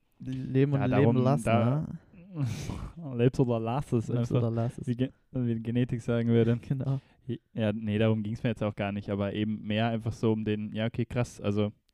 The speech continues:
Speaker 2: du hast da jetzt halt wirklich keine Option mehr, wenn du dich einfach nicht mehr
Speaker 1: Mhm.
Speaker 2: impfen lässt. So, das ist halt schon, schon heftig, auch wenn ich natürlich da auch hinter dir stehe und sag, „Ja, komm, jetzt ramm dir halt da den, die, die Spritze in den Arm.“ Also finde ich das Vorgehen da,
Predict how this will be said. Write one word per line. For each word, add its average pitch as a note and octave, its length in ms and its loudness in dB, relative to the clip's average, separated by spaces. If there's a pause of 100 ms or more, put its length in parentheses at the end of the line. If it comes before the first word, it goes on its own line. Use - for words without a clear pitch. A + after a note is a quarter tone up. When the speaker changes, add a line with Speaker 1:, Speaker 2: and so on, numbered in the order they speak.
(280)
Speaker 2:
du - 80 -20
hast A2 160 -6
da A2 80 2
jetzt G#2 180 -2
halt G#2 80 0
wirklich G#2+ 240 -2
keine G2+ 220 -2
Option G#2 440 0
mehr, G2 220 -4
wenn G2 120 -6
du G2 80 -4
dich G#2 200 -8
einfach A2 180 -8
nicht A2+ 160 -12
mehr A2 200 -4
Speaker 1:
Mhm. A2 220 -6
Speaker 2:
impfen G#2+ 260 -8
lässt. G#2 160 -10
So, G#2+ 120 -4
das A2 120 -8
ist - 60 -20
halt G#2+ 120 -8
schon, G#2 200 -6 (560)
schon - 160 -10
heftig, G#2 360 -8
auch G2+ 160 -6
wenn G2+ 100 -8
ich - 280 -14
natürlich G#2 340 -8
da G#2+ 160 -8
auch - 260 -6 (1000)
hinter D#3 240 6
dir C3+ 160 10
stehe C3+ 280 8
und C3+ 80 8
sag, B2 160 4
„Ja, B2 160 4
komm, B2+ 180 4
jetzt - 300 -2
ramm B2 220 2
dir C3+ 140 6
halt B2+ 200 4
da A#2+ 80 4
den, A2+ 180 0
die, A2 160 -2
die A#2 140 -6
Spritze - 480 0
in A#2+ 100 4
den - 80 -4
Arm.“ E3 360 4
Also C3 280 2
finde C3 200 0
ich - 60 -6
das A#2+ 120 -2
Vorgehen D#3+ 420 2
da, D3+ 320 4